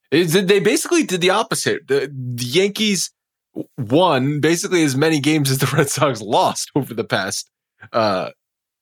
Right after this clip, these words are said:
X number of, X number of weeks. So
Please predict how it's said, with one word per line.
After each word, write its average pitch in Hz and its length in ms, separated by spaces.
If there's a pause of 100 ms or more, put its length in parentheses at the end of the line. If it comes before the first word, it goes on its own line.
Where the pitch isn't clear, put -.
(160)
X 113 200
number 104 280
of, 92 180 (1000)
X - 160
number 98 200
of 85 120
weeks. 85 260
So - 220